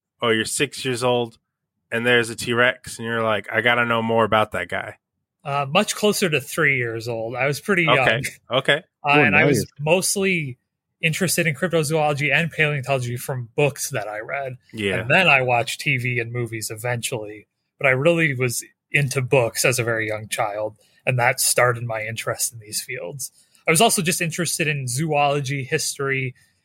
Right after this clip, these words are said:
Speaker 2: any of those related fields, uh, really sparked my interest.
Speaker 1: Hmm. So we,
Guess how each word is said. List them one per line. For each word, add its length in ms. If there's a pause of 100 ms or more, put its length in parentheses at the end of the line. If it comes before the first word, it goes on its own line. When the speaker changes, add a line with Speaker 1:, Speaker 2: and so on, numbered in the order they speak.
(140)
Speaker 2:
any 200
of 100
those 260
related 580
fields, 800 (380)
uh, 140
really 240
sparked 380
my 160
interest. 520 (840)
Speaker 1:
Hmm. 160 (1300)
So 420 (1300)
we, 320